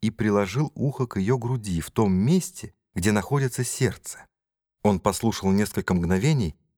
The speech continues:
потом, выпрямившись, прошептал: «Малейшее потрясение для неё опасно.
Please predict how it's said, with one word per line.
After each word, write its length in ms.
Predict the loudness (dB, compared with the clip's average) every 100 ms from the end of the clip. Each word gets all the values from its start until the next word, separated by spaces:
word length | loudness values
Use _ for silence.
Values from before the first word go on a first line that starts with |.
| _ _
потом, 420 | -2 2 2 2 -2 _ _ -6
выпрямившись, 840 | 0 0 0 -2 -2 -6 -12 -14 _ -6
прошептал: 600 | -4 -2 -6 -2 -2 -4 _ _ _ _ _
«Малейшее 600 | -2 0 2 0 0 -6
потрясение 800 | -6 -6 -4 -4 -2 -2 0 -2
для 180 | 0 0
неё 320 | 2 0 0
опасно. 720 | -2 -4 -6 -4 -8 -10 -14